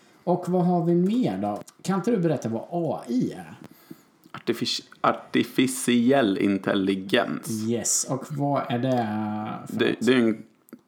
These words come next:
Speaker 2: människoskapad intelligens. Alltså som lär sig själv, så jag förstår det.
Speaker 1: Yes.
Speaker 2: Typ. Och jag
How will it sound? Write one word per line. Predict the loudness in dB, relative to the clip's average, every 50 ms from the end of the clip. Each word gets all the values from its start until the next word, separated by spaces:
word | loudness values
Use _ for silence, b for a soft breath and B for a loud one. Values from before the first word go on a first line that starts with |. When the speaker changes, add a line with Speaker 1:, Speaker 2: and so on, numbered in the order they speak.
| _ _ -6 -4 -4 -4 -4 0
Speaker 2:
människoskapad | 2 4 4 4 4 2 2 0 0 -2 -2 0 2 2 2 2 2 2 0 0 0 -2
intelligens. | 0 0 0 0 -2 0 0 0 0 0 -4 -6 -10 -4 -2
Alltså | -2 0 0 -2 -6 -2
som | 0 0 2 2 0 0 0 0
lär | 2 2 0
sig | 0 -4 -8 -4
själv, | -2 0 0 0 -4
så | -8 -8 -6
jag | -6 -6
förstår | -6 -4 -4 -2 -2
det. | -4 -6 -8 -14 b b b b b b b b b b b b _ _ -2
Speaker 1:
Yes. | 0 0 0 -2 -2 -4 -6 -6 -6 -8 -8
Speaker 2:
Typ. | -6 -4 -4 -4 -4 0 4
Och | 6 6
jag | 8 8 6 6 4 4 2 2 0